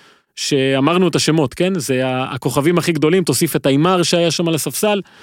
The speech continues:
זה היה כישרון נטו ומקסי, שהוא כאילו ה-, אה, נסיו, איך אומרים? אה, לא יודע, הש-, היוצא דופן, כאילו זה שאמור לעשות את הדברים שאף אחד אחר לא עושה. אה, אז ארגנטינה מתחילה את המונדיאל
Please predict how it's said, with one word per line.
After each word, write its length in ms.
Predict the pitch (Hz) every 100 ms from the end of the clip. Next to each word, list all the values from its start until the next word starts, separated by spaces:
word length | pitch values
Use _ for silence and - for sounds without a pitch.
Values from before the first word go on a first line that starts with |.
| - _ _ -
זה 120 | 143
היה 140 | 180
כישרון 640 | - 180 - 151 175 214 208 - _
נטו 480 | 139 165 202 240 254 - _ _ _ _ _
ומקסי, 680 | 117 131 156 190 - - 113
שהוא 280 | - 165 190
כאילו 460 | - 170 202 208 196 _ _ _ -
ה-, 680 | 135 131 131 131 131 131 135 - _ _ _ _ -
אה, 180 | 135 131
נסיו, 580 | 139 135 - 175 160 120
איך 120 | 123
אומרים? 320 | 180 175 170
אה, 180 | 139 131
לא 100 | 131
יודע, 180 | 151 135 117 143
הש-, 260 | 139 -
היוצא 480 | 175 175 190 190 240
דופן, 320 | 226 175 147
כאילו 180 | 123 170
זה 120 | 233
שאמור 240 | 226 214 214
לעשות 200 | - 190
את 60 |
הדברים 240 | 175 170 180
שאף 220 | 180 -
אחד 100 | 156
אחר 200 | - 151
לא 80 | 143
עושה. 220 | - 120 - _ - - _ _ _ -
אה, 380 | 131 135 139 135 - _ _ _ _
אז 140 | 147 143
ארגנטינה 300 | 151 196 190
מתחילה 240 | - 170
את 80 | 160
המונדיאל 500 | 156 147 170 190